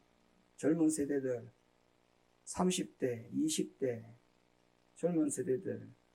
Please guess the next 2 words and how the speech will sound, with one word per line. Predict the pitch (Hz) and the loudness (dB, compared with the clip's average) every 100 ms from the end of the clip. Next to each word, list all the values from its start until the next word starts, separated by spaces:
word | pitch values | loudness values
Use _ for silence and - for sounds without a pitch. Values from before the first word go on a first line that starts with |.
| _ - | _ -4
아시겠습니까요? | - - 180 156 151 131 123 120 117 113 - _ _ _ _ _ _ _ _ _ _ _ 143 | 0 2 2 2 2 -2 -2 -6 -6 -12 -14 _ _ _ _ _ _ _ _ _ _ _ 8
에? | 185 240 254 | 10 10 6